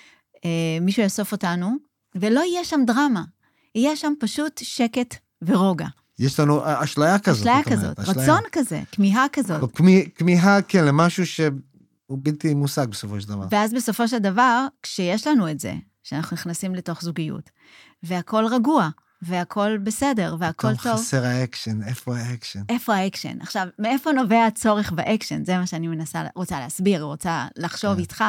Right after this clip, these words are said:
Speaker 1: ולהבין איתך.
Speaker 2: כן.
Speaker 1: כי, כי בעצם אנחנו חושבים לפעמים שאם יש דרמה במערכת יחסים, אז משהו לא עובד, משהו לא טוב.
Speaker 2: כן.
Speaker 1: אז בוא רק, אז אתה צודק, קודם כל, דיב-, אנחנו נעשה את ההפרדה בין קשר הרסני ורעיל,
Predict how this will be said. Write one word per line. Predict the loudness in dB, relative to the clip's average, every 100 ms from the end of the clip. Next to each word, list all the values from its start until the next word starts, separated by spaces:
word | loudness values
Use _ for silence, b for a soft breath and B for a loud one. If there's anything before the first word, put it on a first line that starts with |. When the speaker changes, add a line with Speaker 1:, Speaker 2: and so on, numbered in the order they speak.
| -2
Speaker 1:
ולהבין | -4 -4 2 2
איתך. | 0 -4 -8 B B B B
Speaker 2:
כן. | -8 -8
Speaker 1:
כי, | -2 0 0 0 -2 -4 -10 -14 -14 _
כי | -4 -2 -2
בעצם | -2 -2
אנחנו | -2 -4
חושבים | -6 -2 -2
לפעמים | -2 0 0
שאם | 0 -2 -2 -2
יש | -4 -2
דרמה | 0 0 0
במערכת | -2 -4 -4 -8
יחסים, | -8 -4 -2
אז | -2
משהו | -2 -4 -2 -2
לא |
עובד, | -2 -2 -2 -2
משהו | -4 -4 -2
לא | -2
טוב. | 0 -2 -2 -10 B B B
Speaker 2:
כן. | -10
Speaker 1:
אז | -6 2
בוא | 4
רק, | 4 2 -4
אז | -4
אתה | -2 -4
צודק, | -4 -2 -2
קודם | 0 -2 0
כל, | 0 0
דיב-, | -2 -6 -6
אנחנו | -4 -2
נעשה | -2 0
את | 0 0
ההפרדה | 0 -2 0 2
בין | 0 -4
קשר | -4 -4 -4
הרסני | -4 -6 -2 -2 0
ורעיל, | -2 -2 2 2